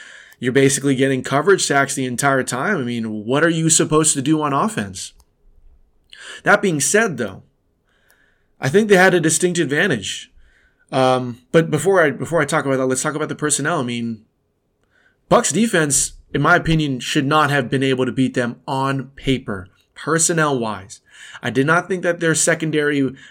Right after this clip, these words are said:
was anything compared to the receiving core of the Ch-, Kansas City Chiefs, right? Um, their linebacker crew is great, and their front four isn't fantastic. So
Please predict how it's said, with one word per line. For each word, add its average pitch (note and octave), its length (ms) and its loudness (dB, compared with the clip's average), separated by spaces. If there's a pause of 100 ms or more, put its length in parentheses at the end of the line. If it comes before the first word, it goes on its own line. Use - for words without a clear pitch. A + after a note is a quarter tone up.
(140)
was C3 260 -2
anything A3+ 460 0
compared F3 440 2
to D#3+ 60 -4
the C#3 380 -2
receiving C#3+ 520 -2
core C3 280 2
of A#2+ 60 -4
the B2 80 -2
Ch-, B2 340 -4
Kansas A#2 340 -6
City A2+ 180 -4
Chiefs, G2+ 400 -10
right? A#2+ 300 -6 (760)
Um, A#2 600 -2
their D#3 140 6
linebacker G#3+ 560 4
crew G3 220 4
is - 240 0 (260)
great, C#3 480 0
and C3+ 260 2
their C3+ 120 0
front D#3+ 460 -2 (100)
four C#3+ 280 0
isn't A#2+ 240 0
fantastic. A2+ 680 -6
So B2 380 -2